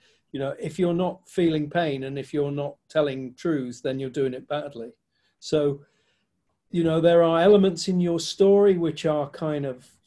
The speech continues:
uh, very poignant, you know, about your sexuality, for example, about, um, things that happen to women in their struggle, um, through their rites of passage that, that don't happen to guys, really,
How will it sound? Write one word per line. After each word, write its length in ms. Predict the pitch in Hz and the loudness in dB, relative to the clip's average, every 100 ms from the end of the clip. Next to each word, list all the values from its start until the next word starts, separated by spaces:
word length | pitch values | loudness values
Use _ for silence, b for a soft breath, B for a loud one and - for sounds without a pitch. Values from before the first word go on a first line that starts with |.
| _ | _
uh, 260 | 143 139 131 | -6 -4 -4
very 260 | 135 143 143 | -2 -2 -2
poignant, 580 | - 180 180 202 202 - | -2 0 2 0 -2 -10
you 120 | - 143 | -8 -4
know, 220 | 139 151 | 0 0
about 300 | 135 123 127 | 0 -4 -8
your 80 | 120 | -8
sexuality, 920 | - 127 - 135 160 196 196 202 180 | -6 -6 -6 -4 -2 -2 -2 -4 -4
for 180 | 190 180 | -6 -10
example, 800 | 170 180 175 165 - 180 180 185 b b _ | -8 -8 -6 -10 -8 -6 -8 -12 b b _
about, 640 | 143 143 147 139 139 - 147 | -10 -4 -4 -4 -8 -8 -6
um, 300 | 135 131 131 | -6 -8 -8
things 320 | - 151 143 - | -4 -4 -4 -6
that 180 | 143 | -6
happen 300 | 143 143 143 | -6 -6 -6
to 300 | 135 151 139 | -6 -4 -2
women 720 | 135 156 160 160 160 156 160 b b _ - | -2 0 0 0 -2 -4 -6 b b _ -6
in 120 | 147 | 0
their 140 | 151 | 0
struggle, 760 | 143 - 170 165 160 156 151 - _ 151 | 0 0 2 2 -2 -4 -4 -10 _ -2
um, 560 | 143 139 135 135 135 _ | -2 -2 -6 -8 -14 _
through 220 | - 160 147 | -6 0 2
their 160 | 143 | 4
rites 320 | 151 151 147 | 4 0 -2
of 140 | 147 - | -10 -4
passage 480 | 147 139 147 - - | -4 -4 -6 -8 -6
that, 200 | 165 165 | -6 -4
that 180 | 170 | 0
don't 240 | 196 196 170 | 4 4 4
happen 320 | 170 156 160 | -6 -6 -8
to 120 | 151 | -6
guys, 480 | 160 185 170 127 - | -4 -2 -2 -6 -10
really, 320 | 127 127 139 | -12 -10 -12